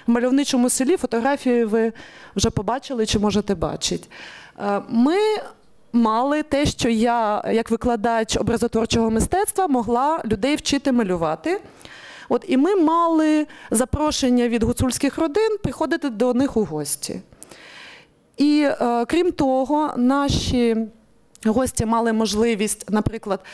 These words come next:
поваритися в чанах з сірководним, сходити до сауни, на масаж, вони каталися на конях, е, вони ходили на екскурсії, нас запрошували приватні музеї, які знайомили, е,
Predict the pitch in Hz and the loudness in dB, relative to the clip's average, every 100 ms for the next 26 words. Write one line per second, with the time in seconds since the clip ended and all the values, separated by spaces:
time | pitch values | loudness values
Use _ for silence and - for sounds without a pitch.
0 | - - 190 240 269 262 240 214 - 233 | -14 -6 -2 0 0 0 -2 -2 -2 -2
1 | 202 196 226 240 - 247 233 254 226 233 | 0 0 -2 -4 -4 -4 -2 -2 0 0
2 | 240 196 226 220 226 294 285 196 196 - | 0 0 0 0 -2 0 0 -2 -2 0
3 | 214 220 220 220 214 208 208 - - - | 0 0 0 0 0 0 -2 -8 -20 -20
4 | - - 254 262 262 247 - 214 196 196 | -20 -6 0 2 2 0 -2 0 0 0
5 | 196 - - 202 226 240 233 247 262 262 | -2 -6 -4 0 0 0 -2 0 0 0
6 | - 247 240 - 202 185 175 175 - - | 0 0 0 0 0 0 -2 -6 -8 -14
7 | - - - - - - - - - _ | -20 -20 -20 -20 -20 -20 -20 -20 -20 _
8 | _ - 196 185 185 190 240 269 285 254 | _ -10 -4 -2 -2 -2 0 0 0 0
9 | 269 294 277 277 - - 208 190 - - | 0 2 2 0 -4 -2 -2 -2 -4 0
10 | 277 311 339 - - - - 240 254 277 | 2 2 0 -4 -20 -12 -2 0 0 -2
11 | 285 294 247 254 247 254 254 254 254 240 | -2 -2 0 0 0 -2 -2 0 2 2
12 | 240 247 320 320 254 247 240 233 240 254 | 2 0 0 2 0 0 0 2 2 2
13 | 269 240 240 226 226 220 214 | 2 2 2 2 2 0 -2